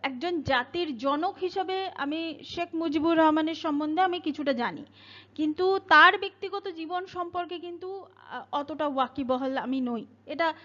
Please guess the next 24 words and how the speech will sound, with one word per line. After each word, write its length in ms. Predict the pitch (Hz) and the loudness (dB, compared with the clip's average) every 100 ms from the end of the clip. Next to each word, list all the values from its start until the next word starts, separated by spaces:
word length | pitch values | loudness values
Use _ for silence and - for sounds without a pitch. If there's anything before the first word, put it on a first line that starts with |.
| - - | -20 -6
to 60 | 370 | 2
be 120 | 392 | 4
very 280 | 359 349 320 | 4 2 2
honest। 460 | 247 214 202 - - - - - | -2 -2 -10 -16 -18 -18 -20 -8
এবার 240 | 262 294 - - - - | -2 0 -2 -8 -20 -8
এই 180 | 294 339 | -4 -2
সব 220 | 392 359 | 0 0
জিনিসগুলো 540 | 311 359 370 339 370 381 | 0 -4 -4 -4 -4 -2
জানতে 460 | 262 240 254 269 | -2 -2 -2 -2
গেলে 280 | 294 240 220 - | 0 0 -2 -6
একজন 320 | 262 254 302 | -8 -6 -4
মানুষের 400 | 262 240 285 320 | -2 -2 -4 -6
সম্বন্ধে, 500 | 311 302 320 330 339 - - - - | -6 -4 -2 -2 -4 -6 -20 -20 -6
না, 120 | 269 | -2
মানে 200 | 269 277 | 2 2
সিনেমাটাকে 680 | 285 339 349 381 415 453 427 | 2 4 6 6 6 4 4
বিচার 320 | 381 - 370 | 2 4 2
করতে 360 | 370 349 - 349 | 4 -4 0 2
গেলে 300 | 311 285 285 - - - | 4 4 2 -2 -20 -2
আমার 280 | 277 302 320 | 2 4 4
মনে 200 | 330 330 | 0 0
হয় 80 | 330 | 0
ওনার 260 | 302 302 | 0 -2
সম্বন্ধে 680 | 311 311 294 311 330 349 370 | 0 2 4 2 4 4 2